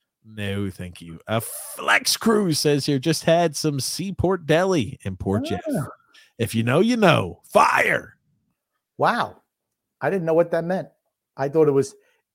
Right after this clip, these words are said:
Speaker 2: "If yuck, yuck, yuck. If yuck, yuck, fire."
Speaker 1: <laughs> Please tell me you're, please tell me you're fucking around.
Speaker 2: I'm not. I don't read, I don't read like that. I,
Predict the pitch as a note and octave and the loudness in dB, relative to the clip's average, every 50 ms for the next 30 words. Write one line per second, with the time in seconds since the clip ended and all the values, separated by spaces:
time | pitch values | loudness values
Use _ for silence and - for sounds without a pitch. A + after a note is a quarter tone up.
0 | - - D#3 E3 D#3+ - C#3 G3 C#4+ - - - - _ _ - C#3+ A#2 - - | -2 0 0 0 0 -4 -4 -4 -4 -4 -6 -14 -14 _ _ -10 -10 -10 -10 -14
1 | - - _ _ _ _ - C#3+ - - D3+ D3+ - - B2+ G#2+ - _ - _ | -20 -20 _ _ _ _ -12 -10 -4 -4 -4 -4 -4 -8 -8 -8 -8 _ -20 _
2 | _ _ _ _ - - A#3 A3+ F#3 C#3 - _ _ _ _ _ _ - - - | _ _ _ _ -4 -4 -4 -4 -4 -8 -10 _ _ _ _ _ _ -20 -20 -20
3 | _ _ _ _ _ _ - G3 E3+ - - A#2 G#2+ F#2+ G2 F#2 F2+ F2+ F#2+ - | _ _ _ _ _ _ -6 -6 -4 -4 -6 -8 -8 -6 -8 -8 -8 -8 -8 -12
4 | _ _ _ - C3+ B2 G#2+ - F2+ E2+ E2+ - - - F2+ - - D2 - D#2+ | _ _ _ -4 -4 -4 -4 -4 -10 -10 -10 -10 -8 -8 -10 -10 -10 -14 -12 -12
5 | D#2+ D#2+ E2 D#2 - _ _ _ _ _ _ _ - - C3+ E3+ G3+ A#3+ A#3+ - | -12 -12 -14 -14 -18 _ _ _ _ _ _ _ -14 -12 -10 -8 -8 -10 -10 -14
6 | _ _ _ _ _ - - A#2 C#3 G#3+ B3+ C4+ E3 B2+ B2 A2+ G#2+ - B2 D#3+ | _ _ _ _ _ -10 -6 -4 -4 -2 -4 -4 -4 -4 -6 -6 -4 -2 -2 -2
7 | B3 C#4 D3+ A2+ G#2+ G2+ G2+ G2+ G2 G2 - G#2+ A#2+ C#3 G#3+ C#4 | -2 -4 -6 -8 -8 -10 -10 -12 -12 -10 -8 -6 -4 -2 -4 -4